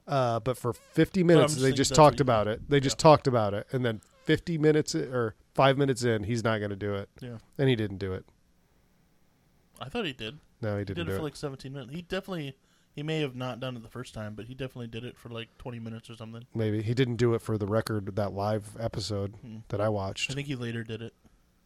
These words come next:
Speaker 2: Do you know how he did it?
Speaker 1: No.
Speaker 2: Uh, so he, there were, like, weights on the bottom, right? And so he's like, he hyperventilates and he holds his breath and then he goes in.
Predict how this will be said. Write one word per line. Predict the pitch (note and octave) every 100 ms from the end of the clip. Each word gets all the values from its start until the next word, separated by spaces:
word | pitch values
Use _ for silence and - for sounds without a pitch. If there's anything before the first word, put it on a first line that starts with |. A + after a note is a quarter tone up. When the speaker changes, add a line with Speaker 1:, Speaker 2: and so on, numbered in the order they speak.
| _ _ _ _ _ _
Speaker 2:
Do | C3
you |
know | A#2+
how | A#2+ A#2
he | A#2+
did | B2+
it? | C3+ - _ - _ _ _ -
Speaker 1:
No. | G#2+ - _ _ _ _ _ _ _ _ _ _ _ -
Speaker 2:
Uh, | C3+ B2 A#2 A2+ A#2 _ _ _ _ _ _ _
so | - - B2 A#2 A2+ A2+ A2 _ _ _ _ _ -
he, | - C3 B2+ B2 A#2+ A#2 A#2 A#2 A2+ _ _ _ _ _ _ _ _ _ -
there | C#3
were, | C3+
like, | C3 B2
weights | B2 C#3 D3
on | C#3+
the | C3
bottom, | A#2 A#2 C#3+ F3+ D3+
right? | E3 - - _ -
And | C#3+
so | C3 C#3
he's | B2+ C3+ B2+
like, | B2 A#2+
he | - C#3
hyperventilates | D3+ D#3+ D3+ C#3+ C3+ C3+ C3+
and | A#2+
he | A#2
holds | B2 C#3 C#3
his | C3
breath | B2 A#2 -
and | A#2+ A#2+
then | A#2+
he | A#2+
goes | A#2 A#2+ A2+
in. | G#2+ G2+